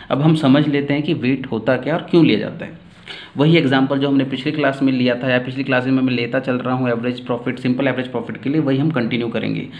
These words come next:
राम एक बिजनेसमैन है, उसका textile का business है, उसकी investment है पाँच लाख रुपए की, दो लाख रुपए का वो profit कमाता है। मैं थोड़ा fast चलूँगा इस example के लिए क्योंकि पहले कर चुके हैं।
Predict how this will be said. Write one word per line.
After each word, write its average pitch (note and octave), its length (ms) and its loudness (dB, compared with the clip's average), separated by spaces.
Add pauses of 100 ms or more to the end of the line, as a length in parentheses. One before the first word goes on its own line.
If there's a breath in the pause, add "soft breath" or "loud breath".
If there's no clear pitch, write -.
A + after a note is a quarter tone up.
(240 loud breath)
राम B2+ 380 0
एक C3+ 220 -4 (420 loud breath)
बिजनेसमैन C3+ 560 4
है, C#3 60 2
उसका C3+ 180 0
textile B2+ 420 -2
का C3 120 -2
business A#2+ 400 -6
है, C#3+ 140 -6 (1600 loud breath)
उसकी C3 280 0
investment C3 520 2
है C3+ 80 -4
पाँच B2+ 260 0
लाख B2+ 200 0
रुपए C3 260 -4
की, D3+ 440 -8
दो B2 180 4
लाख C3 240 2
रुपए C3 180 -4
का B2+ 100 -2
वो B2 80 0
profit B2 320 -2
कमाता B2+ 360 0
है। C#3+ 60 2
मैं C#3 80 0
थोड़ा C3+ 200 -2
fast B2+ 340 0
चलूँगा B2+ 340 -2
इस C3+ 180 -6
example A#2 400 -4
के B2 120 -4
लिए C3 120 -2
क्योंकि C#3+ 200 -4
पहले C3+ 220 -2
कर C3 180 -2
चुके - 220 -10
हैं। - 220 -14